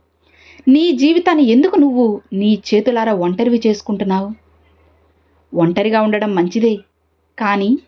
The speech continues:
నీ అంతట నువ్వు నీ జీవితాన్ని ఎందుకు అంధకారంలోకి నెట్టేసుకుంటున్నావు చెప్పు తల్లి? అలా ఎప్పుడూ చేసుకోవద్దమ్మా. నీ జీవితాన్ని నీకు మంచిగా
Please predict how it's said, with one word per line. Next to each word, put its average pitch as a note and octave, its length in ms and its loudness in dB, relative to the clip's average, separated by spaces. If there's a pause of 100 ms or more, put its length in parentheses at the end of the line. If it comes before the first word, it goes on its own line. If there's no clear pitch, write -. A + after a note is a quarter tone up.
(640)
నీ A#3+ 320 2
అంతట F#4 300 0
నువ్వు C4 500 2 (140)
నీ G3 260 2
జీవితాన్ని A3 520 0
ఎందుకు F#3 360 0 (140)
అంధకారంలోకి A3+ 640 -2
నెట్టేసుకుంటున్నావు G3+ 720 -4
చెప్పు F#3+ 300 -4
తల్లి? F#3+ 360 -2 (800)
అలా G3+ 180 -2
ఎప్పుడూ G3+ 440 0 (100)
చేసుకోవద్దమ్మా. F#3+ 800 -2 (480)
నీ C4+ 240 4
జీవితాన్ని C4 560 0
నీకు A#3 240 0
మంచిగా A3 640 0